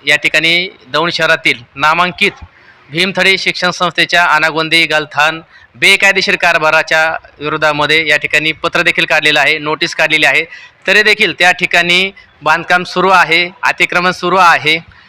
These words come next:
तर या ठिकाणी उपोषणाच्या माध्यमातून सीओ, दौंड नगर परिषदेचे सीओ त्यांच्यावर कारवाई करतील का,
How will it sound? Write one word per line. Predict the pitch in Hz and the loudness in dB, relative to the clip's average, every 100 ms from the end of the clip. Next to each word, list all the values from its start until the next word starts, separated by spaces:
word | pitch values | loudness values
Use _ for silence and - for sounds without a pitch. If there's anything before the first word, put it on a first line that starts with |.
| - - - | -20 -20 -6
तर | 170 | 0
या | 175 | 2
ठिकाणी | 180 175 185 180 | 2 0 0 0
उपोषणाच्या | 180 - - 170 175 | 0 -2 0 0 0
माध्यमातून | 170 165 170 170 175 180 190 - - - - - - | 0 0 0 0 0 0 -2 -10 -20 -20 -20 -20 -10
सीओ, | - 247 208 113 - - _ _ _ - | -2 0 0 -4 -14 -20 _ _ _ -6
दौंड | 170 190 202 180 | -2 -2 -2 0
नगर | 175 180 | 0 0
परिषदेचे | 175 180 170 165 | 0 -4 -2 -4
सीओ | 165 165 165 175 | -4 -2 -2 -2
त्यांच्यावर | - - - 151 - 165 | -6 -10 -6 -4 -2 -2
कारवाई | 160 156 151 160 | 0 0 2 0
करतील | 160 156 160 151 | 0 -2 -4 -2
का, | 160 160 | 0 0